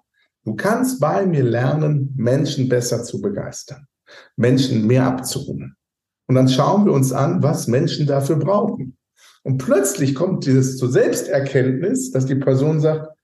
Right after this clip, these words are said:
also wenn das funktionieren soll, also sie sagt es bewusst oder unbewusst, dann muss ich ja auch mich noch mal neu durchdenken.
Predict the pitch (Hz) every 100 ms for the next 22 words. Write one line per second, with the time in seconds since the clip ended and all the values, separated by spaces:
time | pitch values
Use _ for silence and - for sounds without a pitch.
0 | _ _ _ _ _ _ - 110 117 107
1 | 160 202 - 196 190 - 156 147 - -
2 | - - - - - _ _ 98 101 98
3 | - - - 113 190 - 175 165 160 131
4 | 131 131 - - - _ _ _ _ _
5 | _ _ _ _ _ _ _ _ _ 104
6 | 110 113 143 139 143 131 - 113 - 104
7 | 101 107 151 - - - - 131 127 -
8 | - 131 - 131 -